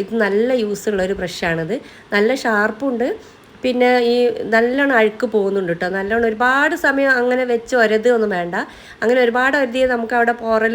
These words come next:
വീഴാനൊക്കെ സാധ്യത ഉണ്ട്. അതിൻ്റെ ആവശ്യമൊന്നുമില്ല ട്ടോ. ഒന്ന് രണ്ട് വട്ടം ഇങ്ങനെ അങ്ങനെ ഒരതുമ്പോഴത്തേക്കും അവിടുത്തെ അഴുക്കൊക്കെ നല്ലോണം ഇളകി വരുന്നുണ്ട്. ഈ പൈപ്പിൻ്റെ ഭാഗം ഉണ്ടല്ലോ, ബാക്ക് ഭാഗമൊക്കെ കണ്ടില്ലേ,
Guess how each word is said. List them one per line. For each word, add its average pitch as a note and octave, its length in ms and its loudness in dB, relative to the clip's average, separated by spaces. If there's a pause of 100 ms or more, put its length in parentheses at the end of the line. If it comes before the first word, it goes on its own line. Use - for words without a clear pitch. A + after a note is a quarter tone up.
വീഴാനൊക്കെ G#3 480 -2
സാധ്യത G3 300 -4
ഉണ്ട്. G3+ 180 -2
അതിൻ്റെ A#3+ 240 0
ആവശ്യമൊന്നുമില്ല G#3+ 640 0
ട്ടോ. E3+ 100 -6 (480)
ഒന്ന് C4+ 200 -2
രണ്ട് E4 200 0
വട്ടം C#4 220 0
ഇങ്ങനെ B3+ 200 2
അങ്ങനെ A#3+ 240 2
ഒരതുമ്പോഴത്തേക്കും A3 720 -2 (100)
അവിടുത്തെ F#3+ 260 -4
അഴുക്കൊക്കെ G3+ 460 -6
നല്ലോണം G3+ 420 -2
ഇളകി F3 260 -6
വരുന്നുണ്ട്. E3 420 -6 (440)
ഈ C4 60 -2 (100)
പൈപ്പിൻ്റെ C4 440 0
ഭാഗം A#3 360 0
ഉണ്ടല്ലോ, F#3+ 320 -2
ബാക്ക് F#3+ 340 -4
ഭാഗമൊക്കെ B3+ 400 -2
കണ്ടില്ലേ, F#3 320 -4